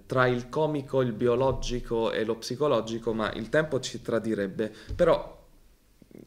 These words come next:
lo sapete senza entrare in dettagli, come in realtà, eh, noi spesso cerchiamo una persona che ci sia simile, ci innamoriamo del diverso e cerchiamo tutta la vita di farlo diventare simile. Questi sono,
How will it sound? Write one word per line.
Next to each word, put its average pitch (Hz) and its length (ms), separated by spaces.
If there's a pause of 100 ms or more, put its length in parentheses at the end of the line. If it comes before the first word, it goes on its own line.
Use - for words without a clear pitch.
lo 127 160
sapete 117 440
senza 113 380
entrare 101 600
in 110 180
dettagli, 117 640 (300)
come 160 240
in 143 120
realtà, 165 720 (540)
eh, - 120 (220)
noi 156 280
spesso 160 600
cerchiamo 113 640
una 107 160
persona 120 560
che 101 120
ci - 160
sia 120 260
simile, 107 600 (360)
ci - 140
innamoriamo 127 600
del 110 220
diverso 123 760 (240)
e 120 80
cerchiamo 156 440
tutta 165 240
la 160 100
vita 117 260
di 113 120
farlo 120 340
diventare 107 600
simile. 98 500
Questi 143 260
sono, 110 400